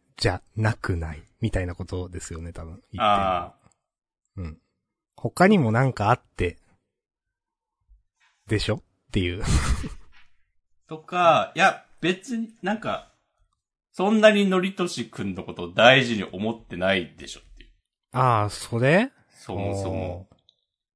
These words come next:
Speaker 2: なんかその前の、あのさ、マキさんが、親の、母親の話してるくだりとかさ、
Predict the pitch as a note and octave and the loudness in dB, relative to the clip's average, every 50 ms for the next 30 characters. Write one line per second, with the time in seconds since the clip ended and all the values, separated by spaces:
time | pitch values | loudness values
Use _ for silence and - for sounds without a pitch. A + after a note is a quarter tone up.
0 | _ _ _ _ _ _ _ _ - - D3 E3 C#3+ C#3 B2+ D3 D#3+ G3 G#3 G3+ | _ _ _ _ _ _ _ _ -6 -2 0 0 0 0 -2 0 2 4 6 8
1 | A3 G#3+ G#3 G#3 G3+ E3 B2+ G#2 F#2+ F#2 G2 F#2+ F#2+ F#2 F2+ - G2+ F#2 E2+ E2 | 10 10 10 10 8 4 0 -2 0 0 0 0 0 -2 -4 -4 -4 -4 -4 -4
2 | - _ _ _ _ _ _ - - - _ _ _ _ _ _ _ - A#2+ A#2 | -8 _ _ _ _ _ _ -20 -20 -20 _ _ _ _ _ _ _ -4 0 2
3 | D#3+ F#3+ - - - - - G2 F2+ E2 D#2 - - - _ _ _ _ _ _ | 2 0 0 -10 -8 -4 -4 -4 -4 -6 -10 -14 -20 -20 _ _ _ _ _ _
4 | _ _ - - - E2+ - - - - - - _ _ _ _ _ _ _ _ | _ _ -14 -12 -12 -12 -12 -14 -16 -20 -20 -20 _ _ _ _ _ _ _ _
5 | _ _ _ _ _ _ _ _ _ _ _ _ _ _ _ _ - - _ - | _ _ _ _ _ _ _ _ _ _ _ _ _ _ _ _ -20 -20 _ -20
6 | - - _ _ _ _ _ - - - - - - - G2 G2+ G2+ G#2 G2+ G2+ | -20 -20 _ _ _ _ _ -20 -20 -20 -20 -16 -10 -4 0 4 4 4 4 4
7 | G#2 G#2+ - - - - - - - G#2+ A2+ A#2 A2 G#2+ G#2 G2+ - A2 G2+ G2+ | 0 -2 -6 -10 -16 -20 -18 -10 -8 -4 0 0 0 0 0 0 0 0 -2 -2
8 | G#2 F#2 - - F2+ D#2+ E2+ - G2 E2+ D#2+ D#2 D2+ E2+ D2 D2 - - - - | -4 -10 -10 -10 -14 -14 -14 -14 -10 -10 -10 -10 -10 -16 -18 -18 -20 -20 -20 -20